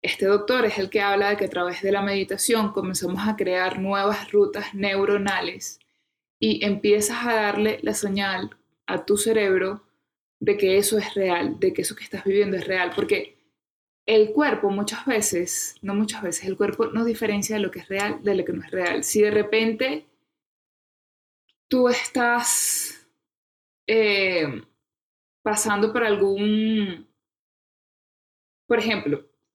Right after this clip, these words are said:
estás mirando una película de terror, empieza a activarse en ti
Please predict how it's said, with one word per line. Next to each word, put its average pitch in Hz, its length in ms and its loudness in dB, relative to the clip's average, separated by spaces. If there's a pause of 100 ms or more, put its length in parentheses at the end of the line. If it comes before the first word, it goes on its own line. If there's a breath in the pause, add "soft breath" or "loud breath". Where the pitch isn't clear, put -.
(420)
estás 226 260 -6
mirando 233 260 0
una 220 120 0
película 196 340 0
de 190 80 0
terror, 151 360 -4
empieza 220 500 2
a 262 80 2
activarse 208 540 0
en 208 160 -4
ti 226 360 -4